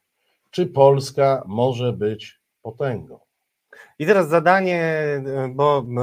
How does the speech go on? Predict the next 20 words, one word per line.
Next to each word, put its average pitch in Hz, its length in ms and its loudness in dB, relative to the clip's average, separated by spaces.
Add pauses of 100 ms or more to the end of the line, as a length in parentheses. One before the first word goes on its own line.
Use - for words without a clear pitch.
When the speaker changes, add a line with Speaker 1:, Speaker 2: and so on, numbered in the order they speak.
Speaker 2:
państwo 156 380 -2
jeszcze 139 260 -2
nie, 131 220 -6
nie 123 240 -10
widzicie, 117 640 -10
a 113 120 -12
już 98 180 -16
widzicie. 98 480 -20 (540)
No 220 120 0
ale 190 280 4 (160)
pewnie 185 300 2
pamiętacie, 143 840 0
szczególnie 123 560 -6
że 110 120 -6
mamy, 117 420 -6
e, 120 180 -10
coraz 120 340 -4
więcej 120 320 -8
stałych 113 420 -6
widzów, 151 340 -8